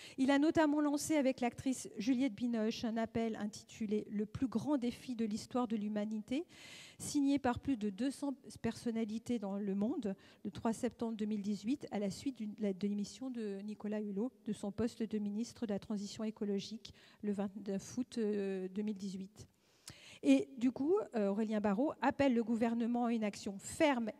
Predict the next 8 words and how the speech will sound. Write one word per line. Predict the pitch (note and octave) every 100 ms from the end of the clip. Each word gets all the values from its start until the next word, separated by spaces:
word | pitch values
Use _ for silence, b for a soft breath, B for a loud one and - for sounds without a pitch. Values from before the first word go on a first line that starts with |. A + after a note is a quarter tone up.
| -
et | D#4
immédiate | B3+ A#3 F3 F#3+ C4 - - b b b b b
face | - - A3+ -
aux | A3+
dangers | G#3 G#3 A3+
du | A3+
réchauffement | A3+ G#3+ A#3 A#3 A3+
climatique. | - A3 G3 - - - -